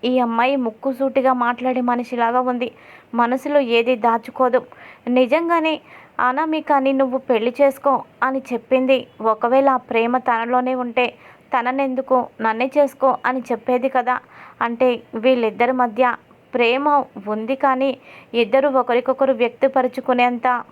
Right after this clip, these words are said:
ప్రేమ అయితే లేదు అని అనుకుంటాడు. ఇంకా జడ్జి గారు తీర్పు ఇవ్వాలనుకున్న సమయంలో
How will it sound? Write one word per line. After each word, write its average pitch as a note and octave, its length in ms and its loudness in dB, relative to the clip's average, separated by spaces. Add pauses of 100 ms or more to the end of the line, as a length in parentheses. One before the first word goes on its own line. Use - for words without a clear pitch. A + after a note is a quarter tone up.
(140)
ప్రేమ A#3 300 2
అయితే B3+ 380 0
లేదు B3 380 0 (420)
అని C4+ 240 0
అనుకుంటాడు. B3 720 -2 (920)
ఇంకా A3 220 -2 (240)
జడ్జి A3 380 -2
గారు B3+ 240 4 (160)
తీర్పు C4 380 0 (680)
ఇవ్వాలనుకున్న C4+ 680 0 (200)
సమయంలో B3 520 2